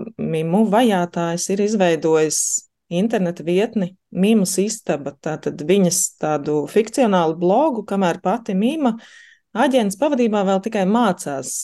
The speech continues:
lietot internetu. Kā tev šķiet, kādēļ bija nozīmīga šāda filmas līnija, vai tas bija laikmetīguma aspekts kaut kā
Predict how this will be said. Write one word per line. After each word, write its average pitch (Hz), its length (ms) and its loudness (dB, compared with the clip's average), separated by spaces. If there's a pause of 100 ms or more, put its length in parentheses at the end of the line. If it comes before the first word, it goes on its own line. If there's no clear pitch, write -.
(140)
lietot 175 560 0
internetu. 190 800 0
Kā 262 220 0
tev 196 200 2
šķiet, 247 300 0
kādēļ 208 420 2
bija 226 260 2
nozīmīga 190 720 -2
šāda 226 440 -2
filmas 196 400 -2
līnija, 190 500 0
vai 160 140 -6
tas 226 240 0
bija 220 240 4
laikmetīguma 160 840 0
aspekts - 460 -2
kaut 170 240 0
kā 156 160 4